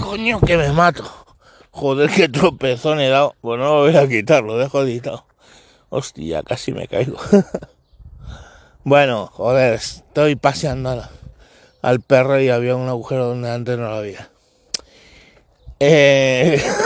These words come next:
<laughs> ¿a qué no esperáis eso en un domingo mañanero? <laughs> Lo podía editar, pero es que paso, soy muy vago.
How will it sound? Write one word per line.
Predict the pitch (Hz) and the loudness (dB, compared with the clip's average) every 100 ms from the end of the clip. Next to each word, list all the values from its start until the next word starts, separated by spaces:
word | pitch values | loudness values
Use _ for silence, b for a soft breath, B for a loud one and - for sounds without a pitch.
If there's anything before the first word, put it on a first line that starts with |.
| - | 0
<laughs> | - 214 175 | 2 2 0
¿a | - 123 | -2 -2
qué | 117 170 | 2 2
no | |
esperáis | 202 - 156 151 127 117 117 | 2 2 0 0 -2 -6 -8
eso | 127 - | -10 -10
en | 110 | -12
un | 110 110 | -10 -6
domingo | 107 107 107 95 | -6 -6 -8 -8
mañanero? | 95 101 90 92 92 73 - B B B B B - | -4 -4 -4 -6 -6 -6 -8 B B B B B 0
<laughs> | 151 - - 185 147 - 123 - - - - - - - 101 | 2 0 -2 0 -2 -2 -10 -10 -16 -14 -14 -14 -14 -16 -2
Lo | 120 120 | 2 4
podía | 113 139 143 | 4 4 4
editar, | 104 85 85 95 90 | 4 0 -4 -6 -6
pero | 101 | -6
es | 117 - | -8 -8
que | 104 87 | -10 -8
paso, | - - - | -8 -10 -10
soy | 101 107 | -6 -4
muy | 101 85 82 | -4 -6 -6
vago. | 82 82 - | -8 -10 -12